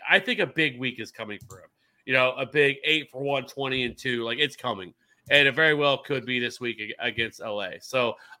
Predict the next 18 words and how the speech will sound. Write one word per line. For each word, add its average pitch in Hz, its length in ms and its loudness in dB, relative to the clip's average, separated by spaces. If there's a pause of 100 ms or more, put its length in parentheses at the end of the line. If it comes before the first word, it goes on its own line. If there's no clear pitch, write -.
I, 190 180 10
I 190 180 8
don't 233 180 6
mind 135 260 6
Allen 151 240 6
Robinson. 160 540 0
I, 147 180 4
I 143 80 4
definitely 143 360 -2
think 139 240 -4
there's 135 200 -8
some, 110 200 -14
obviously 123 340 -4
some 104 220 -18
risk 117 260 -6
there 127 160 0
to 123 260 -6
it. 170 120 -2